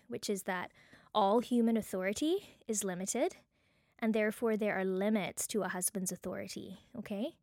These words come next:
And consequently, limits to a wife's submission. So this is a podcast for women, and I'm not going to be diving into all the potential pitfalls that men face or men might fall into.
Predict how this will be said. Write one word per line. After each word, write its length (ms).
And 120
consequently, 880
limits 520
to 160
a 60
wife's 460
submission. 640
So 540
this 200
is 120
a 40
podcast 540
for 120
women, 420
and 120
I'm 120
not 200
going 200
to 100
be 480
diving 400
into 360
all 160
the 100
potential 440
pitfalls 920
that 140
men 380
face 440
or 80
men 240
might 220
fall 220
into. 340